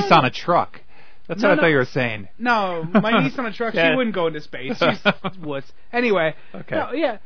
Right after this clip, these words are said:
Speaker 2: A Nissan pickup truck can drive through hail.
Speaker 1: Right.
Speaker 2: But the space shuttle can't. That, you know,
Speaker 1: Yeah.
Speaker 2: uh, come on,
Speaker 1: Doesn't
Speaker 2: brother.
Speaker 1: go quite as fast, but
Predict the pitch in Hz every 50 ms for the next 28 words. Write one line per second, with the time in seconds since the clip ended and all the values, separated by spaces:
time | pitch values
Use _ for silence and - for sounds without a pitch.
0 | - - - - - - 233 240 254 294 311 330 320 - 302 285 269 226 - 247
1 | 247 240 220 170 160 - 180 156 156 - - 185 185 160 202 208 214 202 208 190
2 | 175 175 196 190 160 147 135 131 - - - - - 110 98 92 87 - - 202
3 | - 175 - - 220 190 180 - 180 156 - 180 180 180 180 180 - - 214 202
4 | - - - - 254 247 220 202 180 - - - - - - - 311 294 277 -
5 | - 160 160 151 147 143 139 131 262 247 240 233 226 226 226 220 220 202 196 190
6 | - - - 277 208 170 139 131 127 127 127 - 214 185 160 160 156 151 - -
7 | 147 127 107 98 - - - 139 151 151 117 95 101 - - - - 95 92 90